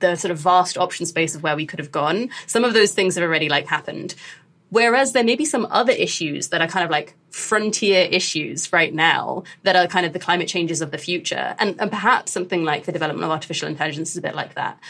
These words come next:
uh, where it's, like, so early on and so few people are paying attention to it. You know, there is no inter-, international governmental panel on A I that has the same kind of, um, <laughs> attention as the I P C C. Um,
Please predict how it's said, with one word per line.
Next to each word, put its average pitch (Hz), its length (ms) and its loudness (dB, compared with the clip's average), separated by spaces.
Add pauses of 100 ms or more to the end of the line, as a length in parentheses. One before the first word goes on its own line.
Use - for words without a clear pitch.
(140)
uh, 165 220 4
where 180 200 4
it's, - 240 -2
like, 214 140 0
so 294 340 2
early 208 320 4
on 190 300 4
and 165 100 -2
so 180 140 2
few 226 240 -4
people 233 240 0
are 180 40 2
paying 175 200 -2
attention 180 360 -4
to 151 100 -10
it. 147 180 -6 (180)
You 196 100 0
know, 190 40 0
there 190 140 6
is 240 240 0
no 185 240 4
inter-, 175 500 -2
international 180 640 0
governmental 170 640 -2 (140)
panel 165 600 2
on 170 220 4
A 175 180 2
I 165 300 6
that 175 140 2
has 170 140 -2
the 175 80 -4
same 180 280 0
kind 170 180 -2
of, 165 300 -4 (100)
um, 202 540 2
<laughs> 240 60 -4
attention 196 360 0
as 170 140 -2
the 170 100 2
I 170 100 2
P 170 100 -6
C 165 180 -6
C. 165 420 -4 (220)
Um, 180 480 2